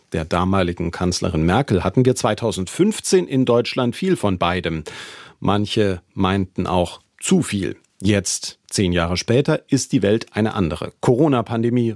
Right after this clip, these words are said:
russischer Angriffskrieg, Eskalation im Nahostkonflikt. Vieles hat sich geändert,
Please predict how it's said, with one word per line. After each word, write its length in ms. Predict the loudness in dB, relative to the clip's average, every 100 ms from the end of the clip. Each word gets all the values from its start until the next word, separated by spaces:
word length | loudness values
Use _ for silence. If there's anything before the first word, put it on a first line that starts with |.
| -4
russischer 540 | -2 0 0 -2 -2
Angriffskrieg, 680 | 0 0 0 -2 0 0 -2 -20 -20 _ _
Eskalation 800 | -6 -4 -2 -2 -2 0 0 0
im 220 | -4 -6
Nahostkonflikt. 920 | -4 -2 -4 -6 -10 -12 -12 -14 -6
Vieles 320 | 2 4 4
hat 140 | 2 -2
sich 160 | -2
geändert, 420 | -2 2 2 2